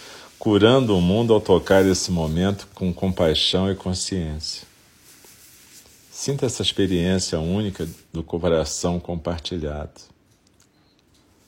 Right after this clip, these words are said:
Todas e todos um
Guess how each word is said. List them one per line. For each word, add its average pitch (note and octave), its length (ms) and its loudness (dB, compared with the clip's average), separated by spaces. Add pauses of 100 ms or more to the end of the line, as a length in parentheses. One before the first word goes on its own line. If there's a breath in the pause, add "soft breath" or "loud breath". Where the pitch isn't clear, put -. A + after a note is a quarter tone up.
(840)
Todas A2 880 0
e E2+ 60 -8
todos F2+ 680 -4
um F#2 240 0